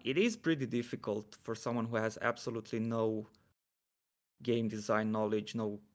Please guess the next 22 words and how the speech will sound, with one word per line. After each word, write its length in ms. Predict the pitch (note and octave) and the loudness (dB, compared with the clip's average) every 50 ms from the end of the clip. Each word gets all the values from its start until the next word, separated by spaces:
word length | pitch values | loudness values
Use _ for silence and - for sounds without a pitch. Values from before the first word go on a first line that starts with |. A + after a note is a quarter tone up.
| _ | _
programming 500 | - A#2+ A#2 G#2+ A2 A2+ A2 A2+ A2 A2 | -2 0 0 2 2 2 2 2 0 -2
knowledge, 440 | A2+ A2+ A#2 - A2 G#2+ - - - | -2 -4 -4 -6 -6 -6 -10 -12 -10
to 260 | - A#2+ A2 A2 A2+ | -6 -6 -4 -4 -6
sort 220 | A2+ - - A#2 A2+ | -6 -2 0 0 0
of, 100 | A2 G#2 | 2 2
like, 160 | A2+ A2 G#2 | 2 2 2
start 420 | - - - A2 A2 G#2+ - - | 0 0 2 2 2 2 0 -4
grasping 580 | - - A#2+ A2 A2+ A#2 - - - C3 B2+ B2+ | 0 4 6 6 6 6 2 -2 -4 -2 -2 -2
what's 160 | A#2+ A#2 - | -2 -4 -4
going 280 | - A#2+ A#2+ B2+ B2 A#2+ | -2 -2 -2 -2 0 0
on 240 | A#2 A#2+ B2+ B2 B2 - | 0 0 0 0 -4 -6
and 280 | - - A2+ - - - - - - - _ _ _ _ _ _ _ - | -10 -12 -12 -12 -14 -20 -20 -20 -20 -20 _ _ _ _ _ _ _ -2
understand 560 | - A#2 A2+ A#2+ A#2 - - - A#2+ A#2+ A#2+ | 0 2 2 2 0 0 2 2 2 4 2
the 100 | A#2 A2 | 2 0
inner 200 | A2+ A#2 A#2 A2+ | 2 2 2 2
workings 480 | A2 A2+ A#2 A#2+ A#2 - B2 A#2+ A#2 A2 | 2 2 2 2 2 0 -2 -2 0 -2
of 100 | A#2 G#2 | -2 -2
a 60 | A2 | -2
game. 440 | G#2+ A2 A2+ A2 A2+ C3+ E3 F3+ F3 - - _ _ - | -2 0 2 2 2 0 -2 -4 -6 -10 -16 _ _ -6
Um, 520 | - A2+ A2+ A2+ A2+ A2 A2 G#2+ G#2+ G#2+ G#2+ - - _ _ _ _ _ _ _ _ _ _ _ _ - - | -2 2 4 4 4 4 4 2 0 -2 -4 -8 -16 _ _ _ _ _ _ _ _ _ _ _ _ -14 -10
but 100 | - - | -10 -8
hey, 480 | - - C#3+ D3+ D#3 C#3+ A2+ A2 B2+ | 0 4 6 6 6 6 4 2 0